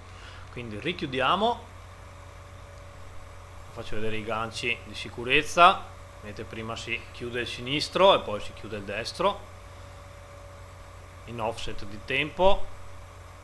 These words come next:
Tac. A posto. Questa è la fanaleria, ragazzi, della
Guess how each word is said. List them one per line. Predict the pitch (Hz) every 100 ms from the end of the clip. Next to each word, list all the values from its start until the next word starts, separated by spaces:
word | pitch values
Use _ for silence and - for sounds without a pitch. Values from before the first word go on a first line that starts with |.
| -
Tac. | 101 110 139 - - - - - - - - - - - - - - - - - -
A | -
posto. | - 113 - - - -
Questa | 165 151
è | 139
la | 139
fanaleria, | - 135 139 127 131 156
ragazzi, | 131 123 123 135
della | 113 117 120 113 -